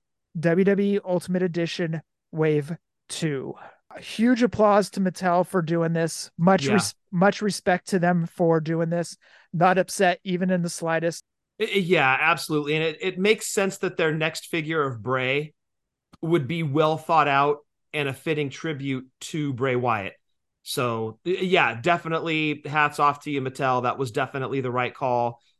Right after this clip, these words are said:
Speaker 2: A E W did right by Luke Harper when he passed.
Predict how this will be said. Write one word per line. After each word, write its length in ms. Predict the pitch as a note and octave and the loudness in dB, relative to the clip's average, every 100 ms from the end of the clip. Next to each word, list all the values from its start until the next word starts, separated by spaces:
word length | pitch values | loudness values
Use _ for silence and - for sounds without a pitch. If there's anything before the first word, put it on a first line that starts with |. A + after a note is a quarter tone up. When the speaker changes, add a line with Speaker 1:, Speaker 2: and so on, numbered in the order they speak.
| _ | _
Speaker 2:
A 80 | D3 | 0
E 240 | D3+ D#3 D#3 | 0 -2 -2
W 460 | D#3+ C#3+ D3+ D#3 | -2 -2 -4 -6
did 280 | C#3 C#3+ C#3+ | -2 0 2
right 240 | C3 C3+ - | 2 0 0
by 160 | D3 | 0
Luke 240 | C3+ C#3 C#3 | 0 -2 0
Harper 320 | D3+ D3+ E3 | -2 0 -4
when 160 | D#3+ | -4
he 140 | D3+ D#3 | -6 -6
passed. 500 | E3 D#3+ G3 - | -2 -2 -2 -8